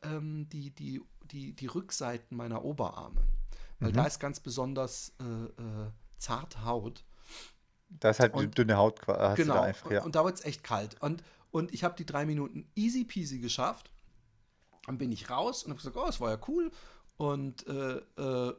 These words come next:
Speaker 1: hab mich angezogen und, äh, das, was du beschriebst, äh, auf dem Heimweg ist echt so,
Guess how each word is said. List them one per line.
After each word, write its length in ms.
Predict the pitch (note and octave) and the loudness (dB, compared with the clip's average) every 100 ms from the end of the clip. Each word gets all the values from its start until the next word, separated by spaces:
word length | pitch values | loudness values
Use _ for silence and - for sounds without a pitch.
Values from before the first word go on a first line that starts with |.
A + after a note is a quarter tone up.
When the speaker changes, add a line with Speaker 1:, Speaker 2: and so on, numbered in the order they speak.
| - | -4
Speaker 1:
hab 200 | D#3 D3+ | -6 -4
mich 200 | C3 - | -8 -6
angezogen 760 | C3 F#3 F#3+ F#3 F3+ F#3 F3 - | -4 -4 -4 -4 -4 -4 -6 -4
und, 540 | C#3 C3 C3 A#2+ - - | -6 -4 -8 -12 -16 -10
äh, 180 | B2 A2+ | -8 -6
das, 180 | C3 - | -4 -2
was 120 | C#3 | -4
du 80 | C3 | -4
beschriebst, 720 | A#2+ - D3 F#3+ - - - - | -6 -6 -6 -6 -8 -10 -16 -8
äh, 340 | C#3 C3 B2+ C3+ _ _ _ _ _ - | -6 -4 -4 -8 _ _ _ _ _ -6
auf 180 | B2+ - | -6 -2
dem 300 | C#3 C3+ C3+ - | -2 -2 -4 -2
Heimweg 460 | C#3 E3 E3 C#3+ - | 0 0 -2 -6 -6
ist 180 | - | -8
echt 200 | D3 - | -8 -8
so, 260 | - D3 | -4 0